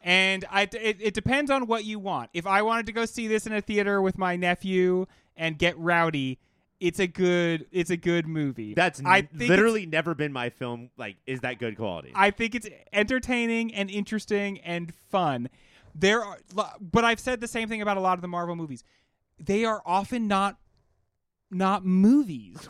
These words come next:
Speaker 1: really. Like, this is in so many ways,
Speaker 2: Is
Speaker 1: this
Speaker 2: it closer
Speaker 1: is
Speaker 2: to the Waterworld stunt show?
Speaker 1: Yeah, it's like, it's like a tour through things that we really like and kind of, like, put together in a new way and kind of, like,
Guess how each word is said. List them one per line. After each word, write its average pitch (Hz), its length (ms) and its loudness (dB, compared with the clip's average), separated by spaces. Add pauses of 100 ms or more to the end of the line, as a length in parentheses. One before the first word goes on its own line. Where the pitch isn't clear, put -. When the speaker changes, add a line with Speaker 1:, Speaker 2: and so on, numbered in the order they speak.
Speaker 1:
really. 151 340 -2
Like, 156 240 -4
this 269 200 -2
is 311 120 -4
in 269 140 -6
so 262 260 -4
many 285 180 -2
ways, 233 360 2
Speaker 2:
Is 151 80 -2
Speaker 1:
this 220 100 4
Speaker 2:
it - 40 -8
closer 196 240 6
Speaker 1:
is 196 60 -2
Speaker 2:
to 190 60 2
the 160 120 2
Waterworld 135 420 -2
stunt 123 220 -10
show? 143 240 -8 (340)
Speaker 1:
Yeah, 311 440 4
it's 262 220 -10
like, 311 340 -4
it's 269 220 -12
like - 160 -6
a 285 40 -2
tour 294 520 -4
through 262 240 -10
things 247 400 -8
that 190 160 -14
we 190 160 -12
really 190 340 -6
like 123 460 -8
and 151 140 -8
kind 214 260 -4
of, 208 80 -6
like, 190 220 0
put 214 160 -4
together 180 440 0
in 170 80 -2
a 165 80 0
new 156 240 0
way 120 380 0
and 131 100 -8
kind 180 260 0
of, 170 120 -4
like, 160 200 0